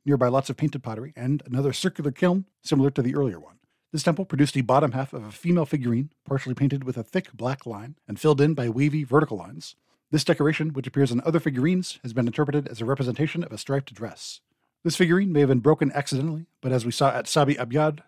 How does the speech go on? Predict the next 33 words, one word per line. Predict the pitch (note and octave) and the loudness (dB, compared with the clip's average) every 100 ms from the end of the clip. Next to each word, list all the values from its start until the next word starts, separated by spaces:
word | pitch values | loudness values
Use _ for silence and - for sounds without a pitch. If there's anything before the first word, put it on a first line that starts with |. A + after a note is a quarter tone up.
| - | -14
the | |
breaking | A#2 C#3+ D#3 D3+ | -2 0 2 0
of | B2 | 0
figurines | D#3+ C#3+ D#3+ D3+ | 0 2 2 0
may | C3 | -4
have | B2+ | -4
served | - C3 | 0 -2
a | - | -2
practical | - D3+ D#3 D3+ D3+ | -2 -2 -4 -10 -10
or | A2 | -10
symbolic | - A#2+ A#2 C#3 | -6 -4 -2 -4
purpose, | - - C3 - - _ _ _ | -6 -14 -14 -18 -20 _ _ _
possibly | C#3 - C3+ | -4 -2 -2
related | A#2 A#2+ B2 - | -2 -2 -4 -4
to | A2 | -4
record | C#3 C3+ A2+ | -4 -6 -10
keeping. | - - _ _ _ _ _ _ | -12 -20 _ _ _ _ _ _
Several | - D3+ D3 | 2 4 4
other | C#3+ C3+ | 2 2
figurines | D#3+ C3+ C#3+ C3 | 2 4 2 2
at | B2 | 0
Eridu | C#3+ D3 F3 - | 0 0 0 -2
are | |
broken | A#2 B2 B2+ | -4 -2 -2
in | A2 | -2
similar | A2 F3 F3+ D3 | -2 2 4 2
ways, | B2 E3+ - - | 0 -6 -12 -12
often | - - B2 | -6 -2 -2
with | A#2+ | -2
only | C3 A2+ | -2 -2
one | C3 C#3+ | 0 -2
half | C3 B2 | -2 -12
surviving. | - A#2+ A2+ A2+ | -8 -6 -6 -8